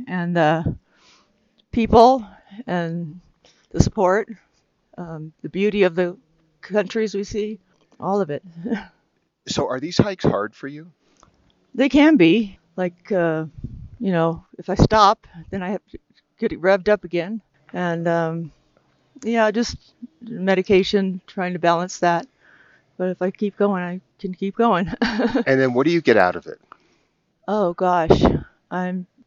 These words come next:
Speaker 1: just experience of, you know, just incredible here, eh, or every, anywhere we've gone, you know, and the,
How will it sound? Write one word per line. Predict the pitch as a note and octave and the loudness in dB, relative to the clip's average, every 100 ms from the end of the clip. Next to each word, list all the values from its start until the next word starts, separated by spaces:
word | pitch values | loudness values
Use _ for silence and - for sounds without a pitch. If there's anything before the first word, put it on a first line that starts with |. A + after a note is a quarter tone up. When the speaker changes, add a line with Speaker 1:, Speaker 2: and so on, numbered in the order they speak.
| _ _ _ _ _ _ _ | _ _ _ _ _ _ _
Speaker 1:
just | - - - _ _ - | 0 0 0 _ _ -2
experience | E3+ - - A3+ A#3 F3 D3 - - _ G3 G#3+ | -2 0 0 2 2 2 -2 -8 -20 _ -18 -8
of, | F#3 E3 E3+ E3+ G#3+ - _ - | -4 -2 -4 -8 -20 -20 _ -6
you | F#3 | -4
know, | F3 D#3+ D#3+ - F3 | -2 -2 -4 -10 -6
just | A3 - | -6 -4
incredible | A#3 A3 G#3 D4 F#3 C3 | -8 -4 -4 -2 -2 -2
here, | D#3+ C#3+ C#3+ - - - - - - | -2 -4 -4 -10 -20 -14 -12 -12 -10
eh, | D3+ C#3+ - | -6 -6 -4
or | C#3+ | -2
every, | D#3+ A3 A#3+ | 0 0 0
anywhere | G3+ A#3 G3+ D#3+ | 0 0 0 -2
we've | D3+ - | -2 -2
gone, | D3 C#3 D#3 F3+ | -2 -2 -8 -12
you | - | -12
know, | F3 F3 | -8 -6
and | |
the, | E3+ | -6